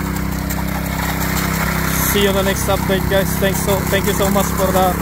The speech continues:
the subscriber. And thanks for watching the, our, uh, concrete, uh, channel, Concrete Basics.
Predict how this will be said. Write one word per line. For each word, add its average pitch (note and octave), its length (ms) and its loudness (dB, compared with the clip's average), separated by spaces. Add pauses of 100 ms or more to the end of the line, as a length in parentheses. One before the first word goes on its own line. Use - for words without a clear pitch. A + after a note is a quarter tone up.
(680)
the F3 80 2
subscriber. G3 680 0 (2250)
And F3 160 2
thanks G3 160 0
for F#3 160 -2
watching F#3 320 0 (1300)
the, F3 140 2 (480)
our, F3 240 2
uh, F3+ 240 2
concrete, F3+ 400 -2 (500)
uh, D#3+ 420 0 (460)
channel, F3+ 320 2 (640)
Concrete F3+ 320 -2
Basics. G3 420 0